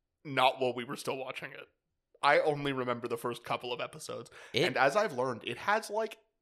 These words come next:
Speaker 1: eighty some episodes.
Speaker 2: It aired from ninety-nine to, like, two thousand four or something.
Speaker 1: That's crazy.
Speaker 2: But, like, at the time, it's like we, you know, not like we were watching it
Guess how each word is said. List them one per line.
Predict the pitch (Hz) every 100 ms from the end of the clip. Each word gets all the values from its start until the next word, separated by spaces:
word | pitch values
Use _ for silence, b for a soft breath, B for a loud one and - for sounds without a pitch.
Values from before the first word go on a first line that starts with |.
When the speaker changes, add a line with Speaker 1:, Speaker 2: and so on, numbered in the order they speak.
| -
Speaker 1:
eighty | 123 123 123
some | - 107
episodes. | 113 110 110 - - - - - _ _ _ _ -
Speaker 2:
It | 110 -
aired | 107 135 165
from | - 127
ninety-nine | 98 87 92 113 95 85 85 90 107 135 _ _ _ _ _ _ _ _ _ _ _ -
to, | -
like, | 95 87 -
two | -
thousand | 92 85 85 -
four | - 85 82
or |
something. | 90 - - - _ _ _ _
Speaker 1:
That's | -
crazy. | - - - - - _ _ _ _ _ _ _ _ _
Speaker 2:
But, | 117 104
like, | 95 90 87 - _ -
at | 87
the |
time, | 98 101 92 90
it's | -
like | 87
we, | 90 90 _ _ _
you | 92
know, | 87 82 _ _ _ _ _ _ _ _ _
not | 92 90
like | 92
we | 92
were | 90
watching | 85 87 - 87
it | 80